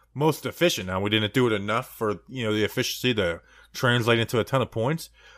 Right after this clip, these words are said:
But where we truly li-, were lacking was our running backs being involved in the receiving game. It was brutal. And si-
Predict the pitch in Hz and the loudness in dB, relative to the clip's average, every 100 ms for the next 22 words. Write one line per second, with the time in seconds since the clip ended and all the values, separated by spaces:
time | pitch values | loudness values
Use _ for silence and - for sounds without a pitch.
0 | - _ - 127 - - _ 107 104 98 | -20 _ -2 -2 -2 -8 _ 2 2 4
1 | 220 285 160 - - 277 208 160 151 127 | 6 6 4 0 2 4 6 6 4 2
2 | 143 135 135 151 - 101 95 _ _ - | 2 4 4 2 0 -8 -12 _ _ -4
3 | 113 123 - _ - _ 123 135 170 170 | 0 0 -2 _ -20 _ 4 6 8 8
4 | 170 160 131 131 123 127 127 117 101 117 | 6 6 4 4 2 0 2 0 2 4
5 | 117 113 110 101 - 120 104 82 90 127 | 4 2 -4 -6 -6 -6 -6 -8 -4 -2
6 | 131 - 95 131 92 - - _ _ _ | -2 -4 -2 -2 -4 -14 -20 _ _ _
7 | - 156 143 - | -14 -10 -6 -4